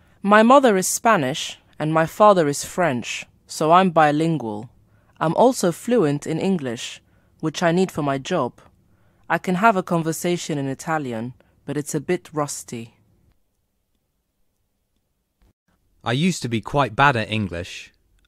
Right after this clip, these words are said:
Speaker 2: I knew a few words of everyday English that I learnt at school, but I couldn't speak a word of anything else.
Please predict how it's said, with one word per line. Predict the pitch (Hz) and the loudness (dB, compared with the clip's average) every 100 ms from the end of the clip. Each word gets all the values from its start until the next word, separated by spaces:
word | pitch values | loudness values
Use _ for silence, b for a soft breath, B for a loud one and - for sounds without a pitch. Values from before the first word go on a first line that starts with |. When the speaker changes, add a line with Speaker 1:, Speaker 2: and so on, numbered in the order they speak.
| _ | _
Speaker 2:
I | 117 | -2
knew | 123 147 | 0 2
a | 147 - | 0 0
few | 175 185 | 0 2
words | 160 165 113 104 | 4 4 2 -2
of | 98 - | -10 -2
everyday | 123 113 110 131 131 113 | -2 -2 -4 0 0 0
English | 95 90 90 - - | -4 -6 -8 -10 -14
that | - 85 | -10 -6
I | 110 | -4
learnt | 113 117 110 | -2 -4 -6
at | 101 | -10
school, | - 123 107 87 82 _ _ _ _ _ _ _ _ | -8 -4 -4 -6 -14 _ _ _ _ _ _ _ _
but | 131 131 - - - | -2 -2 -4 -16 -2
I | 127 | -2
couldn't | - 175 151 - | 0 0 0 -4
speak | 139 - | -6 -2
a | 123 131 | -2 0
word | 143 117 | 2 0
of | 98 | -2
anything | 107 107 - 123 | -2 -4 -6 -6
else. | 135 139 85 - - | -4 -4 -6 -14 -20